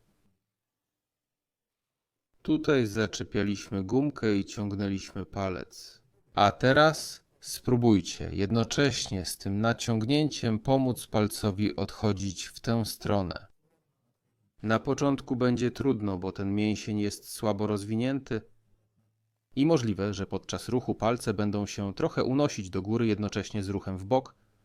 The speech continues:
albo odwrotnie, u kogoś będą jednocześnie opadać w dół.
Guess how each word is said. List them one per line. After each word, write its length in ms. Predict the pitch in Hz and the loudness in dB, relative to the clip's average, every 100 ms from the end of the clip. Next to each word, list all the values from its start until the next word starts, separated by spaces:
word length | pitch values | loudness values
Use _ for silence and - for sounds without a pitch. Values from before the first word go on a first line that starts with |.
| _ - | _ 0
albo 260 | 139 143 | 2 4
odwrotnie, 540 | 127 107 113 95 - - - _ _ | 4 4 0 0 -6 -16 -18 _ _
u 100 | 117 | 2
kogoś 320 | 151 151 113 | 4 4 2
będą 340 | 110 113 110 | 2 2 2
jednocześnie 600 | 104 92 98 101 90 101 | 0 0 -2 -6 -6 -6
opadać 420 | 92 - 90 90 92 | -6 -4 -4 -4 -4
w 60 | |
dół. 300 | 104 92 - | 0 0 -2